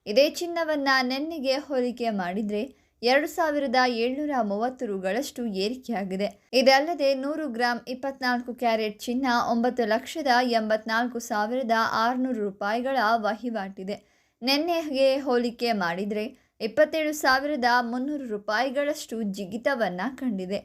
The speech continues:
ಬೆಳ್ಳಿಯ ಬೆಲೆ ಭಾರಿ ಪ್ರಮಾಣದಲ್ಲಿ ಇಳಿಕೆ ಕಂಡಿದೆ. ಪ್ರಸ್ತುತ ಪ್ರತಿ ಕಿಲೋಗ್ರಾಂಗೆ ತೊಂಬತ್ತಾರು ಸಾವಿರದ ಒಂಬೈನೂರು ರೂಪಾಯಿಗಳ ವಹಿವಾಟಿದೆ. ನೆನ್ನೆ ಬೆಲೆಗೆ ಹೋಲಿಕೆ ಮಾಡಿದ್ರೆ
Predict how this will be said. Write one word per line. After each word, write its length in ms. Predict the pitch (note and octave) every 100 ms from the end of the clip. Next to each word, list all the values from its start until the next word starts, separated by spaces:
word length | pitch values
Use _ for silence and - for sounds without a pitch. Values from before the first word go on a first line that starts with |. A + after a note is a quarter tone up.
| _ _ _ G#3
ಬೆಳ್ಳಿಯ 480 | B3+ C#4+ D#4+ C#4+ A3 F#3+
ಬೆಲೆ 260 | A3 A#3+ A#3 A3+ B3
ಭಾರಿ 300 | C4+ A#3 A#3+
ಪ್ರಮಾಣದಲ್ಲಿ 800 | G3+ F#3 G3 C4 C#4+ D4 C4+ B3+ A3+
ಇಳಿಕೆ 320 | A#3 A#3+ A#3+ F#3+
ಕಂಡಿದೆ. 440 | - G3 F3+ G3 - -
ಪ್ರಸ್ತುತ 380 | G3 - - A3+ A3 A#3
ಪ್ರತಿ 260 | B3 B3+ C4 B3+
ಕಿಲೋಗ್ರಾಂಗೆ 720 | G3 G3+ A3 C#4 D4 C#4+ A3 - _ _ _ -
ತೊಂಬತ್ತಾರು 640 | C#4+ D4+ D4+ C#4+ C#4 C#4
ಸಾವಿರದ 580 | C4+ C4 A#3+ B3 D4 B3 A#3 -
ಒಂಬೈನೂರು 440 | A3+ A#3 A3+ A3+ G3
ರೂಪಾಯಿಗಳ 540 | G3 A3+ A#3 C#4 C4+ C4 G#3+ A#3
ವಹಿವಾಟಿದೆ. 760 | G3 A3+ B3 B3 G#3 F#3+ F#3+ G#3 - _ _ -
ನೆನ್ನೆ 340 | B3+ C#4+ F4
ಬೆಲೆಗೆ 420 | D4 C#4+ C4 A#3+ B3
ಹೋಲಿಕೆ 480 | C4+ A#3 A#3 G#3+ A3
ಮಾಡಿದ್ರೆ 500 | F#3+ E3+ A#3 A3